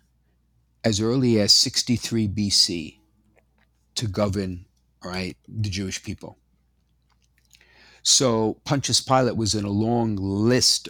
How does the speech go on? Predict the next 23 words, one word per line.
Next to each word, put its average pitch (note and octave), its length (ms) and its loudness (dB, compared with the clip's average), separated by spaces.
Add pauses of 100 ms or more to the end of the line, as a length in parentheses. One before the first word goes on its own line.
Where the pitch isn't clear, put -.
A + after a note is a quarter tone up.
of G#2+ 300 -6
procurators F#2 1080 -6 (220)
by F#2+ 120 -6
the F#2+ 100 -4
time, F#2 520 -6 (280)
right, F2+ 320 -6
the G2+ 160 -4
Lord F#2+ 300 -2
had E2 160 -8
begun F2+ 260 -8
his E2+ 240 -8
ministry. - 480 -14 (1500)
And A#2+ 400 4 (240)
when B2 380 4
the F3 120 2
Lord A#2+ 580 2 (680)
was G#2+ 400 2
sentenced B2 640 2
to A2+ 80 -2
death D#2 600 -4
by G2 220 2
Rome, F#2+ 440 -4 (1000)
right, F2 240 -10